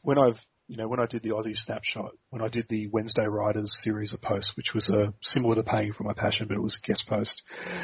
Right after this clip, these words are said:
tried to make sure that I do things like have gender parity, um, uh, and diverse,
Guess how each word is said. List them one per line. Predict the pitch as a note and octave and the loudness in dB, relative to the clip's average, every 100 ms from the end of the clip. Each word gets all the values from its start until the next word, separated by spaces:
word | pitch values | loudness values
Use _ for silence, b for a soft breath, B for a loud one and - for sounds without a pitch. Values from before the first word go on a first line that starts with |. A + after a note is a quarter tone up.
| B B - | B B 0
tried | - C#3 | 8 8
to | C3+ | 8
make | A#2+ A2+ | 2 2
sure | D3+ E3+ | 0 0
that | |
I | B2+ | 0
do | A#2+ A2+ | -2 -4
things | A#2 A2 | -6 -8
like | A#2 G#2 | -6 -4
have | - G2+ | -6 -4
gender | - G#2+ | -4 -4
parity, | - - A2 G#2 B2+ _ _ _ _ _ _ _ _ - | -4 -4 -2 -4 -8 _ _ _ _ _ _ _ _ -8
um, | A#2 G#2+ G2+ G2 G2+ A2 - _ - | 0 2 2 -2 -10 -16 -18 _ -8
uh, | G#2+ G2+ G2+ G2 - - | -4 -2 -2 -4 -8 -6
and | A2+ G#2+ G#2+ | -4 -4 -4
diverse, | - A2+ A2+ A2 - - - | -2 4 6 6 4 2 0